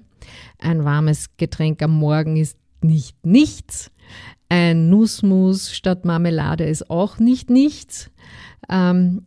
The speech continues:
und einmal pro Woche vielleicht ein warmes Frühstück ist auch nicht nichts, sondern das summiert sich.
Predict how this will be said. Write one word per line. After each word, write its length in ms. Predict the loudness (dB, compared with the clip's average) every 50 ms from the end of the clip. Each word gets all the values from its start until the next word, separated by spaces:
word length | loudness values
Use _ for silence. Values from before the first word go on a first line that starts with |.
| -10
und 340 | -6 -4 -2 -2 -4 -4 -4
einmal 260 | -2 -2 0 0 0
pro 180 | 0 0 0 0
Woche 340 | 2 0 0 0 -2 -4 -2
vielleicht 340 | -2 -2 -2 -2 -2 -2 -2
ein 80 | -2
warmes 320 | 0 0 0 0 -2 -2 -4
Frühstück 400 | -2 -2 -2 -2 0 -4 -6 -6
ist 240 | -6 -10 -6 _
auch 220 | -2 0 0 0 0
nicht 260 | 0 0 -2 0 0
nichts, 480 | 2 2 2 0 -6 -14 -18 -20 -20 _ _ _ -20 -20 -20 -20 -20 -20
sondern 800 | -8 -2 0 2 2 2 2 2 2 2 2 2 0 0 -2 -4 _
das 180 | -4 -2 -2 -2
summiert 420 | 0 2 4 6 6 4 2 0
sich. 420 | -4 -8 -8 -8 -10 -14 -20 -20